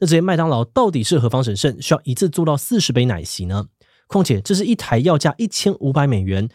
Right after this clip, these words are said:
折合台币四万五，在当时是很贵的奶昔机耶。在好奇心的驱使之下，克洛克决定亲自飞去加州麦当劳一探究竟。没有想到现场的人潮比他想象的还要多出好几倍。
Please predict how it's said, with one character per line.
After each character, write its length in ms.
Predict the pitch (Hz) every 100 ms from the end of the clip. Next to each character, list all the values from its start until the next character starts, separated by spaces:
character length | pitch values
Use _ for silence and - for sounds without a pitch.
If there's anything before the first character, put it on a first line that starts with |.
| _
折 180 | - 135
合 60 | 135
台 220 | - 107
币 140 | 135
四 180 | 117 -
万 180 | 160 120
五， 220 | 90 -
在 80 | 120
当 180 | 135 135
时 160 | -
是 80 | 107
很 360 | 117 - 101 95
贵 160 | 165
的 80 | 123
奶 160 | 101 80
昔 160 | -
机 180 | 85 95
耶。 160 | 98 - _ _ _ _ _
在 140 | 147
好 140 | 117 131
奇 140 | 120
心 160 | 113 139
的 60 | 117
驱 180 | 180
使 120 | 180 117
之 120 | 120
下， 240 | 170 120
克 160 | 127 233
洛 140 | 208
克 180 | 196 190
决 240 | - 120
定 180 | 110 160
亲 280 | 131 - 175
自 180 | 196 143
飞 160 | 139
去 160 | 135 131
加 180 | 123 117
州 120 | 131
麦 120 | 156
当 140 | 139 131
劳 140 | 95
一 40 |
探 140 | 101 101
究 160 | 117
竟。 240 | 95 113 98 - _ _ _
没 100 | 135
有 40 |
想 180 | 131 104
到 200 | 113 127
现 200 | - 170
场 200 | 139 110
的 60 | 101
人 140 | 98
潮 320 | 120 123 117 - -
比 80 | 131
他 140 | 170
想 180 | 190 127
象 160 | -
的 80 | 349
还 80 | -
要 100 | 113
多 160 | 131 117
出 120 | 110
好 160 | 101
几 140 | 104 -
倍。 260 | 113 98